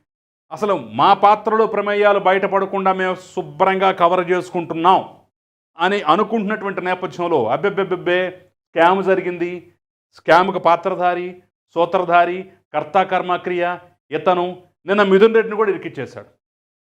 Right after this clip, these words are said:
ఇక తప్పనిసరి పరిస్థితుల్లో, అబ్బో, డ్యామేజ్ బీభత్సంగా అయిపోతుంది అనుకున్నటువంటి తరుణంలో, మరి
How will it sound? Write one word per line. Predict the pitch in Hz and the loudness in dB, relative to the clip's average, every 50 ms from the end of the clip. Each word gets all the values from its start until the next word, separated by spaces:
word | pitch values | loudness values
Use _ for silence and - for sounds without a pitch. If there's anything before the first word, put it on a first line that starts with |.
| _ _ - 190 | _ _ -6 0
ఇక | 208 214 | 0 2
తప్పనిసరి | 208 220 214 214 - - 277 277 247 233 247 247 240 | 2 2 0 0 0 0 0 0 2 0 0 0 0
పరిస్థితుల్లో, | 226 220 202 - 180 - 202 180 | -2 -4 -6 -6 -8 -4 -4 -4
అబ్బో, | 160 151 156 190 202 208 190 | -4 -2 -2 0 2 2 2
డ్యామేజ్ | 147 135 165 175 196 208 214 214 202 196 165 | 2 2 2 2 2 2 0 -2 -2 -4 -6
బీభత్సంగా | 131 120 151 180 190 208 202 - 208 202 202 | -8 -4 -4 -2 -2 -2 -2 -4 -6 -2 0
అయిపోతుంది | 196 185 190 185 185 180 180 180 | -2 -2 -2 -2 -8 -6 -6 -8
అనుకున్నటువంటి | 175 160 - - 160 156 160 156 - | -8 -8 -6 -8 -6 -6 -6 -8 -6
తరుణంలో, | 147 156 147 139 151 156 165 185 | -2 -2 0 0 0 0 -2 0
మరి | 175 165 160 147 127 123 139 135 | 2 2 0 0 -2 -4 -6 -10